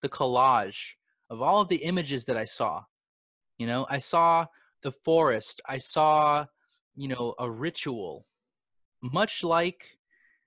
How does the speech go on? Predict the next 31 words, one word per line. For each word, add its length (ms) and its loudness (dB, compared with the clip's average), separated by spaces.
the, 400 -6
the, 400 -2
the 140 -6
bee 320 -4
movie 540 -6
that 120 -8
he 120 -10
was 200 -4
in 200 -6
where 120 -10
he 140 -14
got 260 -2
stung 300 -6
by 160 -2
bees, 640 -8
The 80 -4
Wicker 340 -2
Man, 320 -14
right? 340 -4
I 100 -2
saw 520 2
a 140 0
game 280 -2
of 140 -4
Monopoly 640 0
that 140 -2
he 120 -12
played 300 -4
with 160 -4
the 80 -6
devil. 480 -6